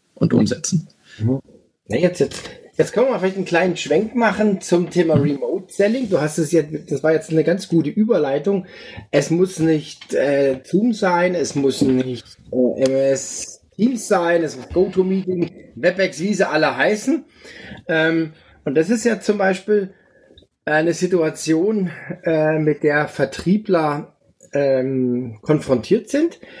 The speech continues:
Speaker 2: Vor allen Dingen Vertriebler, die, ähm, vielleicht kundenzentriert sind, ja. Und wenn ich jetzt zum Beispiel, ähm, ja,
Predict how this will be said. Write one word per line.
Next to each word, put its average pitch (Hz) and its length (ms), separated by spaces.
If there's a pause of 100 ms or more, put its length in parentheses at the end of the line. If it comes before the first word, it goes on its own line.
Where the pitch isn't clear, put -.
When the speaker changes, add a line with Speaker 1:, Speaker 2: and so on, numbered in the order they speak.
(160)
Speaker 2:
Vor 160 180
allen 185 240
Dingen 190 200
Vertriebler, 180 720
die, 160 440
ähm, 139 680 (180)
vielleicht 156 240
kundenzentriert 143 760
sind, 107 380
ja. 151 300 (580)
Und 147 380
wenn 156 200
ich 175 140
jetzt 180 240
zum 170 160
Beispiel, 147 1120
ähm, 131 380 (440)
ja, 117 380